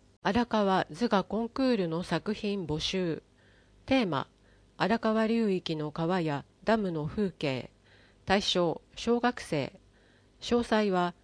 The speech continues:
荒川上流河川事務所ホームページをご覧ください。紙面板十二面にキューアールコードがあります。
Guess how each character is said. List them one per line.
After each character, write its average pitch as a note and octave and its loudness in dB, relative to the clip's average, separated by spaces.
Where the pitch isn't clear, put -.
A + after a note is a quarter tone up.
荒 G3 0
川 E3 0
上 F#3 -2
流 F3 -2
河 F#3 -2
川 A#3+ 0
事 A3 -4
務 A3+ -2
所 - -4
ホ G#3+ 0
ー - 0
ム A3 -2
ペ G#3+ 0
ー - 0
ジ E3+ -2
を F3+ 0
ご D#3+ 0
覧 E3+ -4
く F3 -8
だ E3 -2
さ F3+ 0
い。 D3+ -4
紙 A3 -2
面 B3 0
板 A#3 0
十 G#3+ 0
二 G#3 -2
面 F#3 0
に E3+ -4
キ A#3 0
ュ B3+ 4
ー C4 4
ア C4 4
ー C4+ 2
ル C4+ -2
コ C4+ 0
ー B3 0
ド E3+ 0
が F3+ 0
あ C#3+ 2
り D3 -4
ま D3 -4
す。 - -18